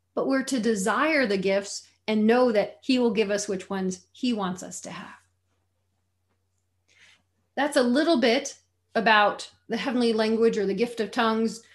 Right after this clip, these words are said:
that we talk about. Now let's talk about the difference between tongues and the heavenly language.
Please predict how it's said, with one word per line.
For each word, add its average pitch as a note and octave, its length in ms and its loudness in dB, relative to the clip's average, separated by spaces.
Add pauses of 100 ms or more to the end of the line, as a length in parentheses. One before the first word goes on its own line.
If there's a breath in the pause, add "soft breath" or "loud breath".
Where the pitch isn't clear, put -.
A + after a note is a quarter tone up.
(100)
that G3+ 60 -2
we A3+ 80 0
talk A3+ 260 2
about. G#3+ 260 2
Now C4 160 0
let's D4+ 240 0
talk D#4 220 2
about A#3+ 220 2
the G#3+ 60 0
difference A3 460 -2
between F#3+ 540 -4 (260)
tongues A3 680 0
and G#3 120 -4
the G#3 40 -6
heavenly G#3 300 0
language. F#3+ 540 -4